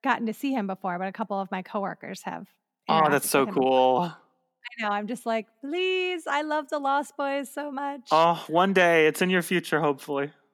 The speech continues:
Speaker 1: Thank you. What's your
Speaker 2: Mm-hmm.
Speaker 1: recommendation, Cozy?
Speaker 2: Uh, my recommendation for this week is to check out Chatterbot Records. They recently went on an, uh, indefinite hiatus, which really bummed me out. But then I looked into it, and it sounds like it's a really important mental health move for the owner. So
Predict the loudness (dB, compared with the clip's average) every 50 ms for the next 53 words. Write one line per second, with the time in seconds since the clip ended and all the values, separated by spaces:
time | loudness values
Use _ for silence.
0 | _ _ _ _ _ _ -8 -6 -6 -6 -8 -8 -6 -4 -4 -4 -4 -4 -6 -6
1 | -4 -2 -2 0 0 0 2 0 0 -2 -4 -4 -4 -4 -4 -6 -8 -10 -8 -6
2 | -6 -6 -6 -6 -8 -8 -10 -14 -20 -20 _ 0 2 4 6 6 4 4 4 4
3 | 4 4 4 4 4 4 4 2 2 0 -2 -4 -2 -2 -2 -2 -2 -2 -2 -2
4 | -2 -2 -2 0 2 2 4 4 4 2 2 0 0 2 4 4 4 4 2 2
5 | 4 2 2 2 2 0 0 0 -2 -6 -12 -16 -20 -20 -20 _ _ _ 0 2
6 | 4 6 6 6 4 2 2 2 2 0 2 2 0 2 2 4 4 6 4 4
7 | 2 2 2 2 0 0 -2 -2 0 0 0 0 0 0 2 0 2 2 0 -2
8 | 0 2 2 4 4 4 4 4 2 2 -2 -6 -6 -4 -4 -2 0 2 2 2
9 | 2 2 2 0 0 0 2 4 6 6 4 4 2 -2 _ _ _ _ _ _
10 | _ 0 2 4 4 4 4 2 2 2 0 2 4 4 4 2 2 0 -4 -4
11 | 0 0 2 2 2 2 2 2 2 0 -2 -6 -6 -8 -12 -14 -16 _ _ _
12 | -14 -12 -10 -4 0 2 2 2 2 0 -2 -2 -4 -4 -4 -6 -8 -4 -4 -4
13 | -2 -2 -4 -2 -2 -2 -2 -2 -2 -2 -2 -2 -2 -2 -2 -2 0 0 0 0
14 | 0 0 0 -2 -2 -2 2 2 4 4 2 0 -2